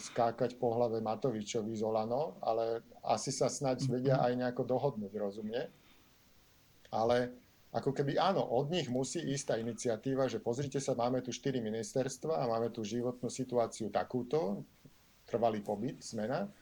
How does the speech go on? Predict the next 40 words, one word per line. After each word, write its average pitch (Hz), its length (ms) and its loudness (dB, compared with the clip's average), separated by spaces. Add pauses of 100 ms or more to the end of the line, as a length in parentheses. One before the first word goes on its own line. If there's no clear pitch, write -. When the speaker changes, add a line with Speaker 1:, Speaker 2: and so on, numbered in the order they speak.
(220)
Speaker 1:
no 120 80 -6
tak 113 200 0
budeme 151 280 2
sa 147 120 0
musieť 151 340 0
všetci 160 300 0
dohodnúť, 147 480 4
že 123 120 2
ako 120 160 2
to 143 120 0
bude 131 200 2
fungovať 131 640 2
a 113 40 0
bude 127 200 2
to 127 120 -4
znamenať 123 600 0
zmenu 131 240 2
týchto 131 280 -2
procesov, 107 560 -2 (200)
čo 131 160 0
je 123 80 2
podľa 127 240 2
mňa, 123 100 2
že 127 100 2
veľmi 143 320 4
ťažké 120 480 2 (420)
aj 117 140 4
politicky, 120 760 -2
aj 110 300 2 (160)
proste, 104 580 -2 (1400)
tá - 80 -2
technická 165 560 2
časť 131 240 2
mi 127 80 0
príde 127 240 0
na 120 160 4
tom 117 160 -2
tá 120 80 6
najľahšia 110 560 2
teraz, - 400 -6